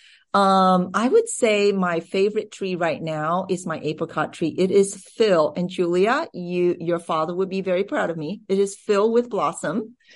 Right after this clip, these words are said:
So I hope those blossoms become fruit. So it's my apricot tree. It's in, in third,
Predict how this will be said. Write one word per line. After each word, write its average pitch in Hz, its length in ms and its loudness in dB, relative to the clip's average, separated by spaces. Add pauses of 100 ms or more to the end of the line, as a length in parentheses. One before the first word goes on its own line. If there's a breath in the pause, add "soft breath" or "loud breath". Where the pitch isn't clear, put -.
(240 loud breath)
So 214 80 -2
I 196 120 4
hope 240 260 2
those 214 180 2
blossoms 208 360 -2
become 226 320 -4
fruit. 196 340 -2
So 180 320 0
it's 180 180 -6
my 170 180 -2
apricot 185 440 -6
tree. 185 180 -2
It's 180 140 -6
in, 143 260 -8
in 147 200 -4
third, 208 420 2